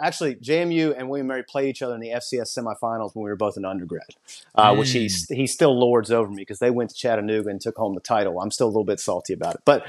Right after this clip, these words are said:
Speaker 1: that's neither here nor there. J M U having another fantastic year. Three and a half point home favorites. Is it ever not going to be weird that Georgia Southern is got Clay Helton as head coach and they fling the ball around the yard? It just feels weird that Georgia
Speaker 2: Yeah.
Speaker 1: Southern's not ground and pound all day.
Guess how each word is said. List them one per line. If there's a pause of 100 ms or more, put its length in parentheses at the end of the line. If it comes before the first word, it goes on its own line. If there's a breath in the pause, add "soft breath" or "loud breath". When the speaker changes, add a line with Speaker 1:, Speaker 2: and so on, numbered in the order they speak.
(160 loud breath)
Speaker 1:
that's
neither
here
nor
there. (340)
J
M
U
having
another (240)
fantastic
year. (200)
Three
and
a
half
point
home
favorites. (640)
Is
it
ever
not
going
to
be
weird (180)
that
Georgia
Southern
is (300)
got
Clay
Helton
as
head
coach
and
they
fling
the
ball
around
the
yard?
It
just
feels
weird
that
Georgia
Speaker 2:
Yeah.
Speaker 1:
Southern's
not
ground
and
pound
all
day.